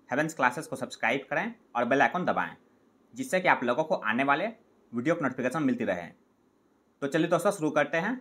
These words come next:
आज का सेशन। फर्स्ट है हमारा synonyms, imposition। इसका सही आंसर होगा बी,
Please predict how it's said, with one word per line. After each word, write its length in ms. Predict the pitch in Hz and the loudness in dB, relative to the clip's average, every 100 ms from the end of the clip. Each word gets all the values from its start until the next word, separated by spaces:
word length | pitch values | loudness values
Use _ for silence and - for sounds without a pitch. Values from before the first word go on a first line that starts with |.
| - - | -6 -4
आज 180 | 107 | -4
का 80 | - | -2
सेशन। 340 | 156 113 92 82 - _ _ _ _ _ _ _ _ _ _ _ _ _ _ _ _ _ _ _ _ _ _ _ _ _ _ _ _ _ _ _ _ _ _ _ - | -4 -4 -6 -10 -14 _ _ _ _ _ _ _ _ _ _ _ _ _ _ _ _ _ _ _ _ _ _ _ _ _ _ _ _ _ _ _ _ _ _ _ 2
फर्स्ट 240 | 165 170 | 2 4
है 40 | 165 | 2
हमारा 260 | 160 165 247 - _ _ - | 4 4 2 -4 _ _ -2
synonyms, 540 | 139 147 156 202 226 - _ _ _ _ _ _ _ _ _ _ _ _ _ - | 2 2 2 0 -2 -8 _ _ _ _ _ _ _ _ _ _ _ _ _ -6
imposition। 640 | 135 131 117 113 107 85 - _ _ _ _ - | -2 2 2 2 0 -4 -8 _ _ _ _ -14
इसका 180 | 127 143 | -4 0
सही 200 | 147 160 | 2 2
आंसर 280 | 156 147 160 | 2 2 2
होगा 240 | 165 185 269 - _ _ _ _ | 2 0 -2 -6 _ _ _ _
बी, 460 | 104 113 101 82 | -4 0 0 0